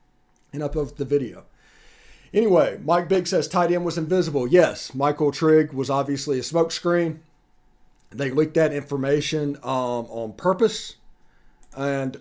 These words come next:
um, it served its purpose. Now, they just did not use the middle of, <coughs> the middle of the field.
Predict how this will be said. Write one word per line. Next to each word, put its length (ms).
um, 540
it 300
served 400
its 180
purpose. 420
Now, 160
they 140
just 300
did 100
not 320
use 300
the 140
middle 460
of, 200
<coughs> 260
the 760
middle 260
of 120
the 80
field. 420